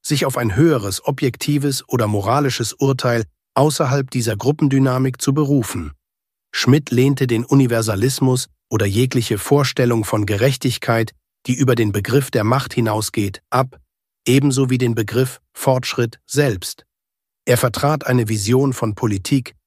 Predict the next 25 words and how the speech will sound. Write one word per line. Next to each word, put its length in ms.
in 120
der 140
nichts 340
außer 360
die 120
Kollektivierung 920
von 200
Feindschaft 680
das 200
Ziel 280
ist. 360
Es 120
ist 220
daher 300
kaum 260
verwunderlich, 720
dass 180
er 80
demokratische 800
Diskussionen 800
und 220
Entscheidungsprozesse 1040
für 140
überflüssig 680
hielt. 420